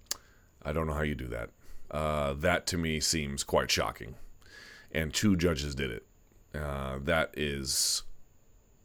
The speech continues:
that merits some further review of those judges' ability to do this job. Um, I don't, I don't know how you can give her three rounds. Uh, on the prelim card, how about, and I say this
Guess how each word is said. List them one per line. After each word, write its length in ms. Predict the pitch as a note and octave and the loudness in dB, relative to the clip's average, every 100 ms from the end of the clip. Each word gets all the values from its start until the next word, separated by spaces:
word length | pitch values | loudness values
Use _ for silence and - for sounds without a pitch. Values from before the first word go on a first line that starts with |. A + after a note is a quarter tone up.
| - - - - - - - | -20 -20 -20 -20 -20 -14 6
that 240 | G#2+ F2+ | 8 10
merits 420 | G#2 G2 D#2 - | 8 6 6 4
some 180 | - D#2+ | 2 2
further 400 | D2 - E2 C#2+ | 2 4 4 4
review 440 | C2 C2+ C#2 C2 B1+ | -2 -2 -4 -2 -4
of 100 | A#1+ - | -6 -6
those 220 | D#2 C#2 | -4 -2
judges' 300 | - C#2+ B1 | -2 -4 -4
ability 320 | C2 C2 B1 B1 | -6 -4 -4 -4
to 120 | C2 | -4
do 100 | C2+ | -4
this 300 | G#1+ - - | -4 -6 -6
job. 300 | - A1+ - - - - - - - - - | -6 -6 -6 -16 -20 -18 -18 -16 -18 -16 -8
Um, 320 | B1+ G#1+ G#1 | -6 -4 -2
I 100 | - | 2
don't, 160 | E2+ D2 | 4 2
I 80 | E2+ | 2
don't 160 | E2 A1+ | 0 0
know 120 | C2+ | -4
how 140 | C2+ | -4
you 140 | B1+ A1+ | -4 -6
can 200 | - A#1+ | -8 -8
give 200 | B1 B1 | -6 -6
her 140 | A#1 | -6
three 240 | - - B1+ | -6 -4 -4
rounds. 400 | A1+ G1+ - - - - - - - - - - - - - - - - | -4 -8 -12 -14 -10 -10 -10 -20 -20 -20 -20 -20 -20 -18 -16 -14 0 12
Uh, 140 | A2+ | 12
on 160 | A#2 B2 | 12 12
the 60 | |
prelim 420 | A2+ D3+ D3+ A#2+ G2+ | 12 12 12 12 10
card, 300 | A#2 E2 F2+ | 10 10 12
how 180 | C3 | 12
about, 360 | D#3+ A#2 F#2 F2+ | 12 12 12 8
and 80 | G2+ | 8
I 100 | G2 | 8
say 280 | F#2 - B2 | 10 12 12
this 340 | A#2 A2+ - | 12 10 8